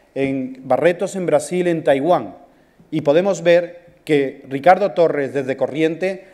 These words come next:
ha tenido más expansión que lo que ha tenido incluso el profesor Marescó. De hecho, muchísimas veces nosotros lo hemos comparado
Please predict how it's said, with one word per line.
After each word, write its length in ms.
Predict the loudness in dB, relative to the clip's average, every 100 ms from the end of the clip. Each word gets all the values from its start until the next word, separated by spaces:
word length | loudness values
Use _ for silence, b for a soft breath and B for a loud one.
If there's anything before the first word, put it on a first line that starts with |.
| B
ha 140 | 0
tenido 300 | 2 0 0
más 260 | 0 -2 -2
expansión 720 | -10 -4 -2 -2 0 0 0 -4
que 80 | 0
lo 120 | 2
que 60 |
ha 180 | 2 0
tenido 320 | -2 -2 0
incluso 680 | -2 -4 -4 -4 2 0 0
el 140 | -6 -6
profesor 400 | -6 -6 -4 -2
Marescó. 580 | -4 -8 -8 -8 -10 b b b b b
De 80 | -2
hecho, 180 | 0 -2
muchísimas 580 | -4 -4 -6 0 0 2
veces 300 | 0 0 -4
nosotros 380 | -2 -4 0
lo 80 | 0
hemos 140 | -2 -2
comparado 680 | -4 2 2 4 0 -4